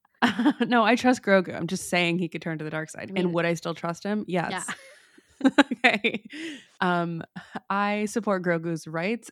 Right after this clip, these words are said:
Speaker 1: and wrongs. So, <laughs>
Speaker 2: <laughs>
Speaker 1: anyway, um, I would say that I still feel like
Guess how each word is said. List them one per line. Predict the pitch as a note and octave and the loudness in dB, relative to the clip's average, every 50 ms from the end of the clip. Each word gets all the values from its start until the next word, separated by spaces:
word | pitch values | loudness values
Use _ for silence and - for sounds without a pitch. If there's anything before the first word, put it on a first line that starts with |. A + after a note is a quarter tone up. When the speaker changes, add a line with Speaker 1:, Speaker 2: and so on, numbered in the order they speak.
| - | -6
Speaker 1:
and | F3+ F3 E3+ E3+ E3 E3 D#3 - | -4 -2 -2 -2 -2 -4 -6 -8
wrongs. | D#3 D3 - - - - _ - _ _ _ - C4 - - F#5+ - - F#4+ G4 F4 F4 - - | -12 -12 -12 -14 -16 -20 _ -20 _ _ _ -8 -6 -4 -2 0 0 2 6 6 4 4 6 0
So, | - G3+ G3+ G3+ G3+ - A3 | 0 0 0 -2 -2 -2 -2
<laughs> | F#3+ - - - D4+ - E4+ - E4 D4+ A3+ D4 D4+ - C#4+ - E4+ A#3+ - - - D4+ - E4+ F4+ F4+ E4+ - - _ - | -4 -4 -2 0 4 4 6 8 8 6 6 4 0 0 0 0 0 -2 -2 -8 -14 -14 -14 -14 -12 -10 -10 -10 -10 _ -4
Speaker 2:
<laughs> | C#4 C4 G#3+ E4 E4+ - - _ _ - | -2 2 2 2 2 2 -4 _ _ -6
Speaker 1:
anyway, | A3 G#3+ G#3 F#3 F3 D#3+ - F#3 G3 - - - - - - - _ - | -4 -4 -2 -4 -4 -6 -8 -10 -14 -16 -20 -20 -20 -20 -20 -14 _ -2
um, | G3 F#3 F#3 F3 F3 F3 - - | 0 2 2 0 0 -4 -6 -4
I | - F#3+ F#3+ G3 | -2 0 0 0
would | G#3 G#3+ G#3 G3+ | 0 -2 -4 -4
say | - - F#3 F3+ F3+ F3 F3 F3 F3 F3+ - - | -4 -4 -2 -2 -2 -2 -2 -4 -6 -10 -12 -12
that | F3+ F3 F3 E3 E3 E3 - - - _ _ _ _ _ _ _ _ _ _ _ _ _ _ _ _ - | -6 -4 -4 -2 -2 -2 -4 -6 -6 _ _ _ _ _ _ _ _ _ _ _ _ _ _ _ _ -2
I | F3 E3+ E3+ E3+ E3+ E3+ E3+ E3+ - - - | 0 2 2 2 2 2 0 0 -2 -6 -12
still | - - - - F#3 E3+ E3 E3+ E3 | -16 -12 -4 -2 0 0 0 -2 -4
feel | - - F3 E3 D#3+ | -4 -2 -2 0 0
like | D#3+ D#3+ D#3+ D#3 D#3 D#3 - - - | 0 -2 -2 -2 -2 -4 -8 -14 -20